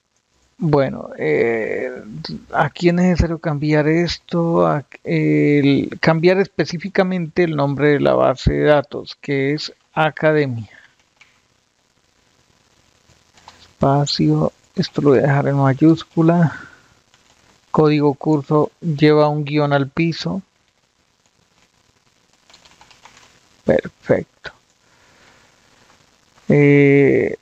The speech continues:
a ver, control R. Uncount MySQL exception. Dice que no cono-, ah, es-,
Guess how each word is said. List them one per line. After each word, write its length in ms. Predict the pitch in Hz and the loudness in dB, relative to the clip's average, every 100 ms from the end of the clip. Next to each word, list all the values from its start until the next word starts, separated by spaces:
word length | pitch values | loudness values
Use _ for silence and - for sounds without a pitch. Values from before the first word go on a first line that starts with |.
| _ _ - | _ _ -2
a 260 | 139 135 | 0 0
ver, 160 | 127 - _ - | -2 -6 _ -4
control 520 | - 156 139 143 143 | 2 2 2 2 2
R. 340 | 151 156 180 196 _ _ _ _ _ _ _ _ _ _ _ _ - _ _ - | 2 0 -6 -10 _ _ _ _ _ _ _ _ _ _ _ _ -20 _ _ -4
Uncount 840 | 156 151 139 - 175 170 208 - - | -2 -4 -10 -4 -2 0 -4 -8 -4
MySQL 1040 | 175 160 160 165 151 - - 165 160 151 | -2 -2 0 -2 0 -6 -2 0 2 0
exception. 680 | 151 - 165 156 - 208 208 | -2 -2 -2 -2 -6 -6 -8
Dice 320 | - 156 139 165 | -8 -6 -6 -4
que 120 | 170 | -2
no 120 | 151 | -2
cono-, 420 | - 165 160 156 | -2 0 2 0
ah, 300 | - 139 151 | 0 -2 0
es-, 240 | 156 - | -2 -6